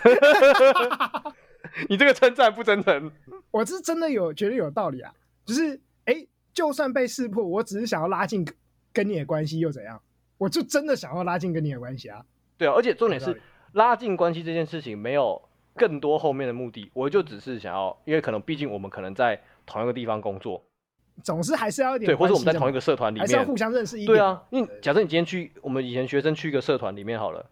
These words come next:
Speaker 1: 你一开始什么人都不认识，你也是慢慢就是跟这些新生，或是跟那些学长姐，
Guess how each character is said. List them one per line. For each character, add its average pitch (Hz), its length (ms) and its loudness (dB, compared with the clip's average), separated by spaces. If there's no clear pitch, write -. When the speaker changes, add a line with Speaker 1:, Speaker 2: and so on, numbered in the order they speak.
Speaker 1:
你 147 100 0
一 - 20 0
开 208 140 4
始 175 40 2
什 139 140 -6
么 113 80 -4
人 110 100 0
都 139 80 2
不 135 120 -4
认 127 120 0
识， 139 140 -10
你 160 80 0
也 147 80 0
是 151 100 -4
慢 147 160 2
慢 139 240 -2
就 135 120 -12
是 131 80 -12
跟 131 160 -4
这 135 80 0
些 135 100 -2
新 127 180 -6
生， 131 240 0
或 131 80 -4
是 131 80 -4
跟 131 140 -6
那 131 100 -2
些 135 120 -2
学 123 100 -8
长 110 180 -2
姐， 107 200 -10